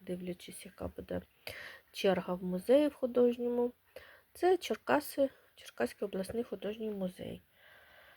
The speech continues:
Різдвяна виставка. Так що, хто черкащани або буде в місті, приходьте,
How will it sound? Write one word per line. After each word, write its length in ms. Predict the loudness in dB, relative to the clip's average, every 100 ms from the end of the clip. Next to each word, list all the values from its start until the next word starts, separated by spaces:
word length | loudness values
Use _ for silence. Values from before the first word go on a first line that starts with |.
| _ _ _ _ _ _ _ _ _ _ _ -18
Різдвяна 640 | -10 -10 -6 0 0 2
виставка. 680 | -2 -4 -12 -18 -20 _ -18 -16 -20 _
Так 260 | -18 -18 -12
що, 380 | -8 -6 -4 -6 -10
хто 280 | -12 0 0
черкащани 800 | 0 -10 -6 0 6 8 8 8
або 220 | 6 4
буде 340 | -2 -6 -8 -2
в 20 |
місті, 460 | 0 0 -4 -6 -6
приходьте, 880 | -6 -10 -2 2 2 2 -2 0